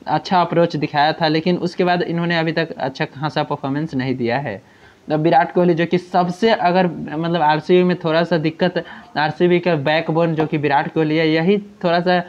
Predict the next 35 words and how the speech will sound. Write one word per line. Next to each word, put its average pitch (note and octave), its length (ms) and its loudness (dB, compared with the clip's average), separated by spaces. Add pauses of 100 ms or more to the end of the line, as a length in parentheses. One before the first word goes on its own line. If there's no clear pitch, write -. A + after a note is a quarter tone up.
(280)
कमज़ोर E3+ 320 2
पड़ E3 180 0
जा D#3+ 140 0
रहे E3+ 100 -2
हैं। E3+ 80 -2
मतलब E3+ 220 0
कि F3+ 80 -2
पिछले E3+ 340 -2
चार E3 260 0
मैचेस E3 340 -2
से D#3+ 160 2
रन D#3 180 0
स्कोर D#3 400 -2
नहीं D3 240 -2
कर D3 160 0
रहे D3+ 80 0
हैं, E3 100 0
तो E3 140 0
इसके D#3+ 320 0
ही F3 120 0
चलते E3+ 400 -2 (300)
आरसीबी D#3 380 2
को D#3+ 120 0
लॉस D3 300 0
का D3 160 0
सामना, C#3 480 -2
मतलब D3 280 -2
कि E3 120 0
हार D#3 280 2
का D#3 100 -2
सामना C#3 320 -2
करना C3+ 260 -2
पड़ C3 200 -2
रहा A#2+ 180 0
है। - 320 -10